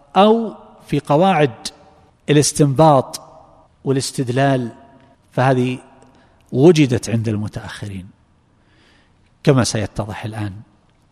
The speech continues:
يعني الذين عندهم انحرافات في الأصول،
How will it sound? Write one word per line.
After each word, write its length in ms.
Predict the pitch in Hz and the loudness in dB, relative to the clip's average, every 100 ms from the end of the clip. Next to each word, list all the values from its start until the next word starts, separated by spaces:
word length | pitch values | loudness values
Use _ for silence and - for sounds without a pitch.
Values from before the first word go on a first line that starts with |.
| _ | _
يعني 380 | - 120 113 113 - _ _ _ _ - | -6 -4 -4 -6 -12 _ _ _ _ -4
الذين 260 | 127 143 | 0 2
عندهم 280 | 135 147 139 | 0 0 -2
انحرافات 640 | 123 - 123 120 156 - | -2 -2 0 2 2 2
في 80 | - | -2
الأصول، 560 | 139 143 - 170 139 | -6 -4 2 4 4